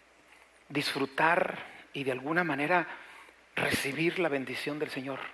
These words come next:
Número uno, la mentalidad la mentalidad de esclavitud. Ya no somos esclavos, ahora somos hijos de Dios.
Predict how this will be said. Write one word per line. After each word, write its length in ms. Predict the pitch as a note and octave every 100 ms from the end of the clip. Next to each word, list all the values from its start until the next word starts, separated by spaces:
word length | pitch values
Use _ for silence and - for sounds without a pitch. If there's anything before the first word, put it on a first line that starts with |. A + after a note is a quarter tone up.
| -
Número 420 | D#3 F3 F3 E3+
uno, 320 | F#3 F3 D3+ - - - - - - - - - -
la 120 | -
mentalidad 920 | C#3 C3+ B2+ - C3+ B2+ A#2+ C#3+ D#3 D3 - - - - - - - - - - - - - -
la 80 |
mentalidad 460 | C3 C3+ C3 C3 C3+
de 60 | D3+
esclavitud. 640 | - D3 C3 B2+ G3 G3 - - - - - - - - - - -
Ya 100 | -
no 80 | F#3
somos 340 | - G3 F#3+
esclavos, 520 | E3 - D3+ G3 G#3+ - - - - - - - - - - - -
ahora 300 | - D3+ D#3
somos 400 | - D#3 D3 C#3+
hijos 300 | C#3 C#3+ A#2
de 100 | A2
Dios. 280 | A2+ D#3